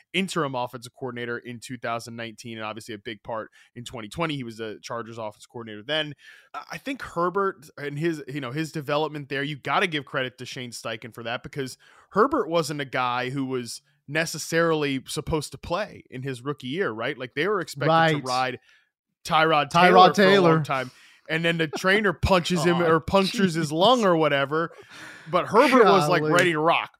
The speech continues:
Speaker 1: right, right from the, from the get-go, despite being a guy that people didn't have a lot of expectations for. And then for the Jalen Hurts side of thing, you know, they, they run out this offense early part of, uh, the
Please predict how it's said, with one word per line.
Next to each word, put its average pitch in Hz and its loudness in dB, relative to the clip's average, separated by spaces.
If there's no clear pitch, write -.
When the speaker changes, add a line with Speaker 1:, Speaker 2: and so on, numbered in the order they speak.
Speaker 1:
right, 160 0
right 156 -2
from 160 -4
the, 143 -4
from 165 -2
the 147 -2
get-go, 123 -4
despite 165 -2
being 156 -4
a 127 -16
guy 131 -4
that 120 -12
people 131 -8
didn't 127 -10
have 143 -2
a 139 -8
lot 120 -4
of 110 -12
expectations 117 -14
for. 107 -10
And 220 -2
then 262 -2
for 226 -4
the 202 -2
Jalen 202 -2
Hurts 185 -4
side 147 -2
of 135 -8
thing, 131 -8
you 160 -4
know, 156 0
they, 160 -2
they 175 0
run 165 -2
out 190 -4
this 151 -8
offense 147 -4
early 151 -4
part 139 -4
of, 123 -6
uh, 117 -4
the 131 -8